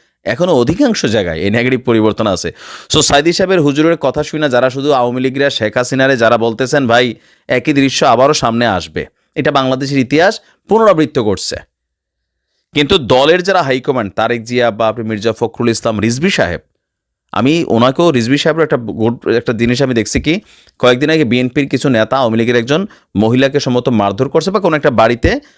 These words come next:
আহ, ওই পরিবারের কাউকে মারধর করছে অন্যায়ভাবে। রিজভী সাহেব নিজে গিয়া বলছেন এদের বিরুদ্ধে মামলা করার জন্য, বিএনপি থেকে মামলা করা হয়েছে, গ্রেপ্তারের নির্দেশ দিছে।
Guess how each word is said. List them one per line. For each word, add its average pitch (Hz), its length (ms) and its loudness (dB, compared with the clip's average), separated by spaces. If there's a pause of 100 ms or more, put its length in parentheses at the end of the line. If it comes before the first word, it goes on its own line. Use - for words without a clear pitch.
(180)
আহ, 107 200 0
ওই 139 140 2
পরিবারের 131 360 2
কাউকে 120 300 -2
মারধর 101 380 0
করছে 101 240 -2
অন্যায়ভাবে। 156 500 0 (100)
রিজভী 98 200 -2
সাহেব 131 220 0
নিজে 110 280 0
গিয়া 117 460 0 (400)
বলছেন 117 220 0
এদের 113 100 0
বিরুদ্ধে 117 240 0
মামলা 139 340 4
করার 104 280 0
জন্য, 98 180 -2
বিএনপি 104 340 -2
থেকে 104 180 -4
মামলা 123 280 2
করা 98 180 -2
হয়েছে, 85 320 -8 (260)
গ্রেপ্তারের 127 500 0
নির্দেশ 95 340 -2
দিছে। 82 320 -8